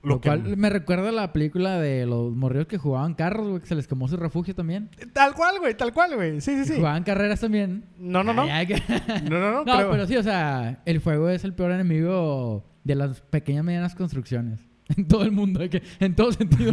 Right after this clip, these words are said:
Speaker 2: güey, que
Speaker 1: Yo, yo, mira, hubo un plan B, un plan A y un plan B como en todo, güey.
Speaker 2: A ver,
Speaker 1: El plan A fue,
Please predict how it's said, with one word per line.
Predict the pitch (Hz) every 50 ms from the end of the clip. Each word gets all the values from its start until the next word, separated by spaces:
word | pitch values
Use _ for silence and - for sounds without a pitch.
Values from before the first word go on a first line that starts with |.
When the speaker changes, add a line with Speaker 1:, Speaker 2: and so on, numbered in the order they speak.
| 220 220
Speaker 2:
güey, | - 214 196
que | 185 - 208
Speaker 1:
Yo, | 214 196 190 - 175
yo, | 226 226 - 254
mira, | 269 247 - 220 202 - -
hubo | 233 285 320
un | 330 339
plan | - 320 302 285 277
B, | 285 294 311 254 196
un | 240 277 269 269
plan | - 262 254 247 240 202 -
A | 233 294 359 349 302
y | 240 214
un | 220 226
plan | 214 233 233 226
B | 208 202 202
como | 202 214 208
en | 190 170
todo, | - 123 120 113 101 85 82
güey. | 85 80 - - - _ _ -
Speaker 2:
A | - 92
ver, | 95 95 98
Speaker 1:
El | 147 170
plan | 208 214 220 220
A | 247 294 330
fue, | - 220 226 269 339 -